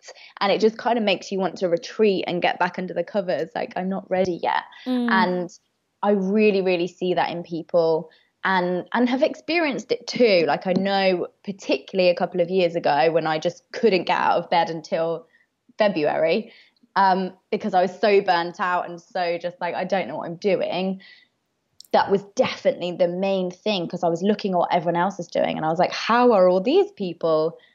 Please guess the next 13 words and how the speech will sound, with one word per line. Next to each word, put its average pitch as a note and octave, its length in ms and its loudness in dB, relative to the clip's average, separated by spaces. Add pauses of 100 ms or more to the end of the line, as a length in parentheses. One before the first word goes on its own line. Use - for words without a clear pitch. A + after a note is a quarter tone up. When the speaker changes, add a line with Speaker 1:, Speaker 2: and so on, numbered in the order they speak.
(460)
Speaker 1:
feeling F3+ 440 4
so E3+ 180 0
raring D#3 400 2
to F3 100 -8
go E3+ 120 -2
and D3 300 0
feeling E3 400 -6
so E3 160 -4
enthused D#3+ 480 -2
about - 280 -2
things?" D#3 280 2
And D#3+ 100 -2
it, - 120 -6